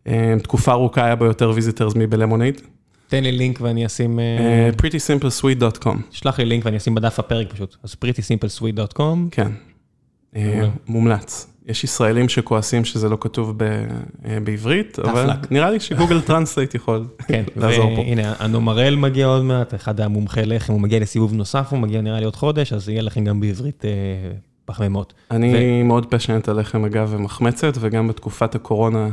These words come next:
Speaker 1: עשינו מלא סדנאות במשרד.
Speaker 2: אתה בודק הידרציה,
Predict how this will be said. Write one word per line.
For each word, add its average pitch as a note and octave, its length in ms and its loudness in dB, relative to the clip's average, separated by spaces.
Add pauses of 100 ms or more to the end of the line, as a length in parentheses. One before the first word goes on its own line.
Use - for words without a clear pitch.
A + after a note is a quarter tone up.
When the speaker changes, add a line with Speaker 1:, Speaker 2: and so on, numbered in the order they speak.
(140)
Speaker 1:
עשינו A2 380 -2
מלא A2 280 0
סדנאות G#2+ 460 -2
במשרד. G#2 460 -2
Speaker 2:
אתה G#2+ 140 -8
בודק G#2 240 -4
הידרציה, A#2 440 -2